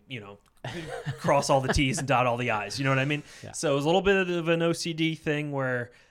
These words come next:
Speaker 1: I was really overdoing it. So I've been trying to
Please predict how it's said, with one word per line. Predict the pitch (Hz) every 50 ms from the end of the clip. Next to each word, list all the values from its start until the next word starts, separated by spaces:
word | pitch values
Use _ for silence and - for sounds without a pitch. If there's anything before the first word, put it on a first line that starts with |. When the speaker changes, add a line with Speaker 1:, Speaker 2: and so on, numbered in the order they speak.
| _
Speaker 1:
I | - - 113 117
was | 120 120 117 113 107 101 98 - - - _ _ _ _ _ -
really | 135 131 135 156 175 190 180 175 170 156
overdoing | 139 147 156 139 135 127 110 123 120 113 104 101 101
it. | 87 - - - - _ _ _ _ _ _
So | - - 143 139
I've | 135 139 139
been | 143 139 139
trying | 135 - - - 185 196 208 208 202 190 180 170 165
to | - - 147 131 127 123 120 120